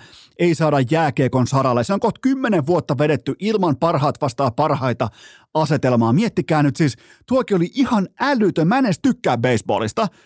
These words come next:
Siellä oli ihan älytön intensiteetti, Japani vastaa U S A, ja nimenomaan koko lajin paras syöttäjä, paras lyöjä vastakkain. Shohei Ohtani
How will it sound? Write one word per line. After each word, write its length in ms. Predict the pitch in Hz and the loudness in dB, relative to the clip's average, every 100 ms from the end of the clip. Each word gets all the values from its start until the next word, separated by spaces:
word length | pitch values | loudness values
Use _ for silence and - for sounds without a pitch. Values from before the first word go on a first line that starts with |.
| _ _ - | _ _ -2
Siellä 140 | 226 | -2
oli 100 | 220 | 0
ihan 360 | - 285 247 208 - | 2 2 0 -2 -4
älytön 720 | - 285 294 233 180 196 170 156 | -2 2 2 2 2 2 0 0
intensiteetti, 960 | 202 220 175 160 135 139 156 139 - 131 | 2 2 2 2 0 0 0 0 0 0
Japani 420 | 226 240 202 170 | 0 0 0 2
vastaa 400 | 151 120 147 135 | 0 0 0 2
U 260 | 151 143 131 | 4 4 2
S 100 | - | 2
A, 180 | 117 113 - - - | 0 0 -6 -20 -4
ja 80 | 151 | 0
nimenomaan 640 | 190 208 170 156 143 120 - | 0 0 0 0 0 -4 -6
koko 300 | - 226 214 | -4 0 0
lajin 280 | 175 156 147 | 2 2 2
paras 420 | - 147 135 - | 2 2 2 0
syöttäjä, 440 | 143 127 - 123 117 | 0 0 0 -2 0
paras 400 | 180 190 175 143 | 0 0 0 2
lyöjä 400 | 143 143 123 117 | 2 2 0 0
vastakkain. 680 | 120 113 113 - 110 107 - - - - | -2 -2 -8 -4 -4 -4 -8 -18 -20 -2
Shohei 400 | 202 190 175 165 | 0 2 2 2
Ohtani 640 | 156 - 185 156 139 127 | 0 0 0 2 2 0